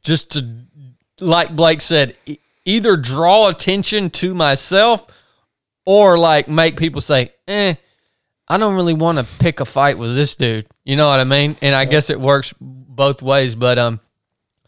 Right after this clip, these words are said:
Speaker 1: but yeah, man, that was our experience at the airport. So I wanna encourage you guys that are listening, uh, if you're gonna fly, you can make it through the Atlanta airport.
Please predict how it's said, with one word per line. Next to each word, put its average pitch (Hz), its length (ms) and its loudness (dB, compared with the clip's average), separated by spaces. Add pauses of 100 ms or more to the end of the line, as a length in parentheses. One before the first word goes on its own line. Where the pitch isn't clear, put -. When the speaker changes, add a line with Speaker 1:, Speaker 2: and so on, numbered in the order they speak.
(320)
Speaker 1:
but 208 160 0
yeah, 247 180 2
man, 220 300 -2
that 196 160 2
was 208 120 -4
our 202 120 4
experience 185 480 -4
at 180 120 -4
the - 100 -6
airport. 143 580 -2
So 143 240 2
I 143 120 0
wanna 170 180 2
encourage 151 380 -4
you 139 80 -6
guys 139 260 0
that 135 100 -2
are 123 80 -2
listening, 123 440 -6 (520)
uh, 117 300 0 (440)
if 143 180 -8
you're 143 100 -2
gonna 147 280 -2
fly, 135 560 -2 (680)
you 143 200 -6
can 147 580 -6
make 135 240 -4
it - 100 -10
through 143 200 -6
the 131 100 -4
Atlanta 131 420 -4
airport. 127 560 -4